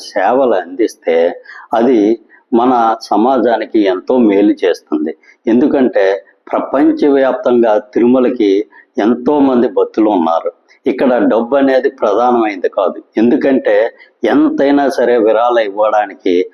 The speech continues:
ప్రపంచవ్యాప్తంగా భక్తులు రెడీగా ఉన్నారు. అటువంటప్పుడు ఈ బోర్డు అనేది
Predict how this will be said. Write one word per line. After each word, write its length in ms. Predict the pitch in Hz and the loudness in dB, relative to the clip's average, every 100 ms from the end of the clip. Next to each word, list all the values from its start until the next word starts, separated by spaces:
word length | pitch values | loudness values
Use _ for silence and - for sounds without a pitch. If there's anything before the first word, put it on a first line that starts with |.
| - _ | -16 _
ప్రపంచవ్యాప్తంగా 1000 | 110 120 127 127 135 120 113 - 113 110 92 | -6 -2 0 0 0 0 -2 -2 0 0 0
భక్తులు 420 | 95 - 131 120 | -2 -2 0 0
రెడీగా 400 | 98 92 110 104 | 2 0 2 0
ఉన్నారు. 320 | 98 80 - - - - - | 0 -2 -6 -10 -20 -20 -6
అటువంటప్పుడు 840 | 117 123 120 120 - 113 - 151 110 101 - _ _ | -2 0 0 0 0 -2 0 0 2 0 -4 _ _
ఈ 100 | 127 117 90 | 0 0 0
బోర్డు 420 | 98 135 143 143 | 0 0 0 0
అనేది 500 | 117 107 98 90 92 | 0 -2 -4 -10 -16